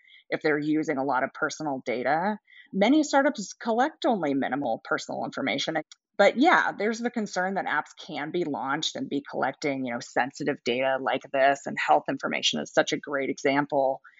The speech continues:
because then maybe that gets shared for targeted marketing, and pretty soon it's really out of control. One thing, the F T C on the health front has been really helpful in developing a resource for mobile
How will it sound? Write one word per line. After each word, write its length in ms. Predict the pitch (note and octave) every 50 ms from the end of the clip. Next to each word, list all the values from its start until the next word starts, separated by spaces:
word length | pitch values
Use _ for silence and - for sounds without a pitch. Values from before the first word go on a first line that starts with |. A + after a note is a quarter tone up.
| - - - -
because 380 | - E3 - F#3+ E3 D3 C#3+ C#3+ -
then 380 | C#3+ C3+ C3 C3+ C3 C3 C3+ -
maybe 200 | B2 B2 C#3 C#3+
that 220 | - A#2+ - -
gets 220 | - A#2+ - - -
shared 400 | - A3 G#3 G3+ G3+ G3 F#3+ -
for 80 | - D3+
targeted 460 | - - E3 D#3 D#3 - C3 A2+ B2
marketing, 760 | D#3+ F#3 A3+ A#3+ A#3 A3+ - A3+ G#3+ G#3 G3+ F#3+ F#3+ F3+ D#3+
and 160 | D3 C#3 C3
pretty 260 | - - D3+ C#3+ C#3+
soon 300 | C#3 - - D3+ D#3 C#3+
it's 280 | C#3 B2+ - - - -
really 300 | - - C3+ C3+ B2+ -
out 160 | - - - -
of 60 | -
control. 680 | - - - - - - - - - - - F3+ _ _ _ _ _ - _
One 260 | - F#3 F#3 G#3 A3+ A3+
thing, 320 | - G#3 F#3 F3+ D#3+ - -
the 120 | F3+ - -
F 160 | G3+ F#3 -
T 140 | - G#3 F3+
C 480 | D#3 - - G#3 G3+ F#3+ F3+ E3+ E3
on 140 | D#3 D3 C#3+
the 100 | C#3+ C#3+
health 280 | D3 F3 F#3+ G3+ G3 -
front 240 | - E3+ D#3 D3 C#3+
has 220 | D#3 D#3+ D#3 C#3+ -
been 160 | D#3 C#3+ C3+
really 260 | C3+ C#3 C3+ C#3 C#3+
helpful 720 | C#3+ - E3+ E3 - - - D#3 D3 C#3 C3+ C#3 C#3 - - -
in 440 | - D#3 D3 C#3 C#3 C3+ C3 C3 C3+ _ _ _ -
developing 540 | - D#3 - D3+ C#3+ C#3+ C#3+ - C#3+ C#3+ C#3
a 80 | C#3
resource 500 | D#3 G3 G#3+ A3 - - D#3+ D#3 C#3+ -
for 160 | - - D#3
mobile 540 | D#3 D3+ D#3 C#3+ - D3 C3+ C3+ C#3 C#3 -